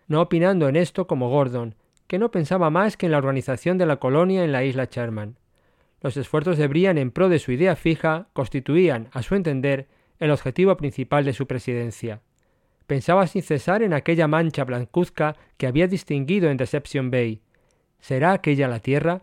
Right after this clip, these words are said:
se preguntaba, "y si lo fuese, ¿por qué no construir una embarcación para ir hasta allí?".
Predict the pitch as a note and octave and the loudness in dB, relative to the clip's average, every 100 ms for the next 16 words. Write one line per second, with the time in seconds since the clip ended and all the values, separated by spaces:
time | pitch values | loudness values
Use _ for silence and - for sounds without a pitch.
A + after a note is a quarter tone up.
0 | _ _ C3+ C3+ B2 B2 D3 D3+ F#3 F#3+ | _ _ -8 -4 -4 -2 0 0 -2 -6
1 | _ _ _ - - D3 B2+ F3+ G3 B3 | _ _ _ -6 -2 0 2 0 0 -2
2 | B3+ _ _ _ _ _ D3 - A#3 B3+ | -6 _ _ _ _ _ -4 2 0 0
3 | F#3 - F#3 A#3 F3 D3 C3+ C3 - G#3 | -2 2 2 2 2 0 -2 -4 0 -2
4 | G#3 C#3+ D3+ D3+ - C#3 C3 A#2+ | 0 0 2 0 0 -2 0 -4